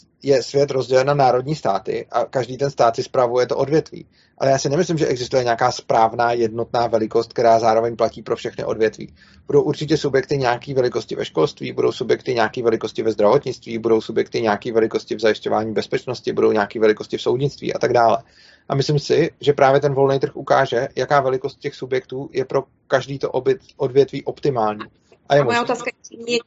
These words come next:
Speaker 2: a moja otázka je, či niekto, kto to celé potom, mm, v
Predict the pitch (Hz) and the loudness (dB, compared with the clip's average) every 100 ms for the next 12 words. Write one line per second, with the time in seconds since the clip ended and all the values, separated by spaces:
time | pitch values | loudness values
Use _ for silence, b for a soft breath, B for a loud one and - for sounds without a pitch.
0 | - 220 233 226 226 - 220 233 220 214 | -6 -2 0 0 -2 -2 -2 -2 -4 0
1 | 214 - 214 214 226 214 226 220 185 - | -2 -2 -2 -2 0 0 0 -2 -4 -10
2 | - - - - 226 | -20 -16 -16 -14 -16